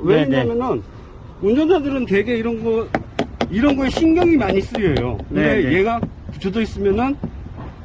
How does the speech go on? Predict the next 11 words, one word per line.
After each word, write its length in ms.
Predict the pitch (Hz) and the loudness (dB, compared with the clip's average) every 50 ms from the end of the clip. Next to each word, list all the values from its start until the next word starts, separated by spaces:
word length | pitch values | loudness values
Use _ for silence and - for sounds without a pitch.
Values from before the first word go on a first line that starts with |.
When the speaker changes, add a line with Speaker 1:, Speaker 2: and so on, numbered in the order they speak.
| - - - - - - - - - - - - - - | -14 -14 -14 -14 -16 -16 -16 -16 -16 -16 -16 -16 -14 -6
Speaker 1:
거의 360 | - 156 185 214 220 233 226 | -4 -2 0 0 0 0 -2
안 180 | 160 131 147 175 | -2 -2 -2 -2
들려요. 340 | 214 214 180 147 120 104 98 - - - | 0 0 0 0 -2 -2 -6 -10 -6 -2
Speaker 2:
음. 220 | 147 156 156 156 | 0 2 2 4
Speaker 1:
그렇기 240 | 151 - - 151 - | 4 4 4 4 2
때문에 480 | 143 214 190 190 196 220 220 165 123 - - - - - - - - - - - - - - | 2 2 0 0 0 0 0 0 -2 -4 -6 -14 -16 -16 -16 -16 -16 -16 -16 -16 -16 -12 -4
저쪽 420 | - 196 202 - - 226 226 220 | -2 -2 -2 -2 -4 -6 -6 -6
반대편도 580 | - 202 180 180 196 214 - 226 214 208 190 190 | -6 -6 -4 -4 -4 -4 -4 -4 -4 -4 -4 -2
마찬가지지만 840 | 160 156 - - 196 185 185 175 170 160 165 165 170 190 208 214 226 226 - - - - - - | -4 -4 -2 0 0 0 0 -2 -4 -4 -4 -2 -2 -2 -2 -4 -4 -6 -8 -14 -18 -18 -18 -18
시트지를 560 | - - - 247 - - 269 240 240 220 214 180 | -14 -8 -8 -8 -4 -4 -4 -2 -2 -2 -2 -2
붙여놔갖고 840 | - - - 180 180 175 160 151 143 131 113 - 196 202 185 131 | -2 -4 -2 0 0 2 0 0 -4 -4 -6 -4 -2 -2 -2 -2